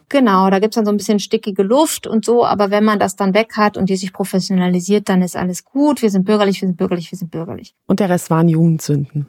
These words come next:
Speaker 1: Genau, und der Rest waren Jugendsünden. Und darüber hat sich das so entwickelt, dass jetzt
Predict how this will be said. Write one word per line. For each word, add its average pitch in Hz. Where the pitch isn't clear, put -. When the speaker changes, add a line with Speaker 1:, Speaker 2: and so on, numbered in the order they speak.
Speaker 1:
Genau, 247
und 175
der 190
Rest 208
waren 180
Jugendsünden. -
Und -
darüber 233
hat 220
sich -
das 214
so 214
entwickelt, 247
dass 214
jetzt -